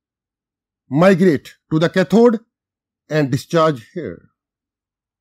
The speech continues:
मेटल के जो आयंस after oxidation एनोड से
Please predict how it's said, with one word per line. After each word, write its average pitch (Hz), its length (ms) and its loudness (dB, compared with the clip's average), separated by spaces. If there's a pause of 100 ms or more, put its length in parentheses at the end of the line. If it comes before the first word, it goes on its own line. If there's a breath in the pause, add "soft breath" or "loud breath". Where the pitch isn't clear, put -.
(2250)
मेटल 202 460 2
के 277 160 0
जो 233 220 2
आयंस 175 500 2 (800)
after 208 380 4
oxidation 196 640 4 (1300)
एनोड 214 360 8
से 220 220 -2